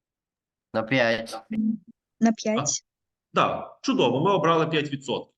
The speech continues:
Speaker 3: Перед тим, як ми тут будемо задавати певні параметри, давайте перейдемо у табличку книги і подивимося, скільки там ціни на ці книги. Дивимося,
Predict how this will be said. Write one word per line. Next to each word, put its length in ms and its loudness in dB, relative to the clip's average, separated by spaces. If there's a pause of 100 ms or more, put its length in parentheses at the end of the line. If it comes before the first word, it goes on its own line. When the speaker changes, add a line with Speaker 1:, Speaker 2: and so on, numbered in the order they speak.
(140)
Speaker 3:
Перед 220 -2
тим, 120 -4
як 160 -4
ми 80 -2
тут 180 -4
будемо 280 0
задавати 680 -2 (420)
певні 280 0
параметри, 520 -2
давайте 300 -2
перейдемо 800 -2 (320)
у 100 -4
табличку 920 0
книги 320 -2
і 60 0
подивимося, 500 -2
скільки 260 -10
там 300 0
ціни 400 -4 (200)
на 140 0
ці 220 -2
книги. 460 0 (240)
Дивимося, 420 0